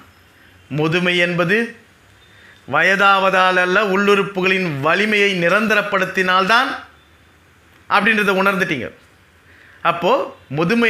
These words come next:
என்பது முற்றும் உணர்ந்த தன்மை, வயதாவதால் உள்ளுறுப்புகள் நலிவடைவதில்லை, உள்ளுறுப்புகளின்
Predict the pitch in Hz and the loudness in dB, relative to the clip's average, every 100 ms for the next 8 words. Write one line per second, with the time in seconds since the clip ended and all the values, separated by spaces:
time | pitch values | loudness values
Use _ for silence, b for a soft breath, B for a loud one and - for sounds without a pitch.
0 | 214 190 185 170 165 160 208 196 175 165 | 0 0 -2 -2 -4 -4 -4 -2 0 -2
1 | 156 151 160 151 151 147 233 247 - _ | -2 -4 -4 -2 0 0 -2 -6 -16 _
2 | _ b b b - 135 160 202 226 233 | _ b b b -8 0 2 4 4 4
3 | 240 233 240 269 262 - - 180 202 196 | 4 4 4 4 -2 -10 -4 0 2 2
4 | 185 - 180 175 156 165 175 165 156 156 | 0 0 0 0 0 0 2 2 2 0
5 | 151 151 160 247 240 - B B B B | 0 2 2 0 -4 -12 B B B B
6 | B 170 240 269 277 240 - 247 233 220 | B 0 2 2 2 0 0 2 2 2